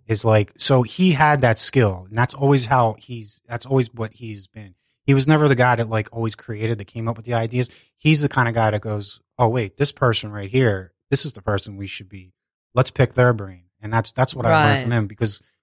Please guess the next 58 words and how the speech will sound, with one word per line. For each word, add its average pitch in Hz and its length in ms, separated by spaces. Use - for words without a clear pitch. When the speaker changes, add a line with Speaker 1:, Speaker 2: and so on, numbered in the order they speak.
Speaker 1:
he 120 80
basically 110 360
did 98 160
that 95 160
to - 120
me. 95 320
<laughs> - 40
Speaker 2:
Right, 160 480
right. 175 280
So 175 180
he 185 160
saw 196 280
your 151 240
talent 135 580
and 131 480
Speaker 1:
Yeah, 185 280
and 123 80
it 123 60
was, 127 180
Speaker 2:
Yeah. 131 100
Speaker 1:
like, 123 160
the, 135 220
one 131 140
of 135 100
the 131 80
last 127 300
straws 123 500
that, 117 140
that, 113 240
like, 113 300
pushed - 380
me, 98 300
um, 101 560
that 110 160
pushed - 280
me. 113 200
'Cause, 113 120
I 135 60
mean, 147 160
I 165 120
was, 160 140
I'm 156 160
a, 180 140
I 156 140
am 165 160
an 117 80
introvert. 98 420
I, 104 460
it, 113 160
it, 117 200
like 110 140
I - 40
said, 107 260
it - 20
goes 107 240
everything 117 360
against 104 420
me 101 260